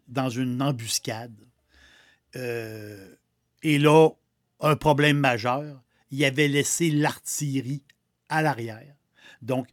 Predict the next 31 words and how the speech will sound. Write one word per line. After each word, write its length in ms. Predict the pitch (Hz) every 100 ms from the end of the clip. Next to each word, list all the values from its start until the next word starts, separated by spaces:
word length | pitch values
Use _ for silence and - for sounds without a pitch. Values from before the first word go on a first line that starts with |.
| -
ils 100 | 135
ont 120 | 139
pas 240 | - 160
eu, 280 | 151 156 156 - _ _
ils 120 | 135
ont 120 | 135
pas 180 | - 147
eu 160 | 139 151
l'aide 400 | 143 151 160 139
de 100 | 123
l'artillerie. 840 | 120 123 - - 117 107 104 - _ _ - - - _ _ -
Les 220 | 151 185
combats 460 | 160 175 147 160
se 100 | -
sont 200 | 131 135
faits 280 | 123 - 131
de 100 | 110
corps 380 | 117 - 143 127
à 80 | 113
corps. 500 | - - 123 113 _ _ _ _ _ - -
Une 100 | 127
bataille, 680 | 123 147 - 135 135 127 120
euh, 140 | 113 98 -
incroyable. 840 | - 147 - 123 104 107 110 113 _ _ _ _
Et 160 | 151 170
en 100 | 151
quelques 720 | - 196 190 147 156 127 117
heures, 400 | 127 135 110 - _ _
neuf 580 | 131 139 151 170 - -
mille 460 | 123 143 147 147 123
combattants 760 | - 139 127 123 - 143 135